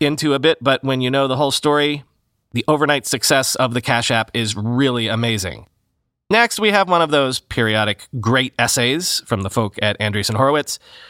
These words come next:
The premise of this one is interesting. What if the next thing going digital is going to really blow out is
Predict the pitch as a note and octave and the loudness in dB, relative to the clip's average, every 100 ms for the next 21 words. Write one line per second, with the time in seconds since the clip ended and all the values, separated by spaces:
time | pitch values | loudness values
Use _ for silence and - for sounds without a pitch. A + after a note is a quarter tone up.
0 | - - - D3 C4+ C4+ B3+ A#3+ A3+ A3 | -20 -20 -4 0 2 2 2 2 2 2
1 | G3+ F3+ G3+ F#3 B2+ G2+ A#2+ G#3+ B3+ F#3 | 2 0 0 -2 -2 -2 2 2 4 0
2 | F3+ - - - A2 B2 G3 - E3+ D#3 | 0 -8 -14 -4 0 0 0 0 2 2
3 | D#3+ B2 C#3 C#3+ C#3+ C#3 C#3 - B2+ C3+ | 0 0 0 0 -2 0 0 0 -2 -2
4 | C3 B2 A2 C3+ D3 A#2 B2+ C#3+ C3+ - | -2 -2 -2 0 0 2 4 4 2 0
5 | C3 B2+ C3+ | -2 0 -2